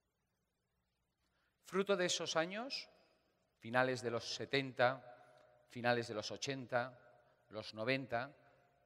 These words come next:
la tecnología ha ido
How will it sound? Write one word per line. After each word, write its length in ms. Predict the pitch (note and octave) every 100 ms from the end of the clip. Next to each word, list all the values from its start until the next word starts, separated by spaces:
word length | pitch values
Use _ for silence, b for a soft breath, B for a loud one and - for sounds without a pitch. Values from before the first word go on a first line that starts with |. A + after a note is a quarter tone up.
| _ _ _
la 200 | C#3+ C#3
tecnología 880 | C3+ C3+ C3+ B2+ - F3+ E3+ G3+ B3+ - - _ _
ha 160 | C#3 D3
ido 460 | D#3+ D#3 F#3 B3+